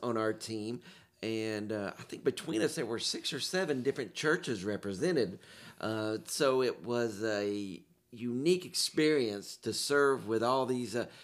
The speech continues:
different individuals, and three that had never been to Africa, uh, or to Gateway before. And so, uh, I'm so happy to be back. Um, having that struggle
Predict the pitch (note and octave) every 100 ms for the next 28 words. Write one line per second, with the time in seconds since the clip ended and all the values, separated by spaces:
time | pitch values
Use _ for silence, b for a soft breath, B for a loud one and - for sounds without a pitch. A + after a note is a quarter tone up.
0 | B B C#3+ D3+ D3 D3 B2+ D3+ C3 B2+
1 | B2 A2+ - A2+ A#2 A2+ - A#2+ D3 E3+
2 | A#2 A2+ A2 B2+ C3 A#2 C3 A#2+ F#2 G#2+
3 | A#2 A#2+ G#2+ G#2+ G#2 - B B B F#2
4 | F#2+ F2+ - A#2 A2+ G2 F2+ A#2+ B2 -
5 | G#2 F#2+ F#2 F2+ F2+ - G2 F#2+ F#2+ F#2
6 | - G#2+ G#2 G#2 G2 - B B - F#2+
7 | E2 G2 G2 - E3 E3 D3 D3 C#3+ A#2+
8 | A#2+ A#2+ A#2 A#2+ A#2+ A#2+ - B B -
9 | G#2+ F2+ - B2 D#3 D#3 C3+ C#3 B2 -
10 | - - D3+ D3 D3+ E3+ D#3+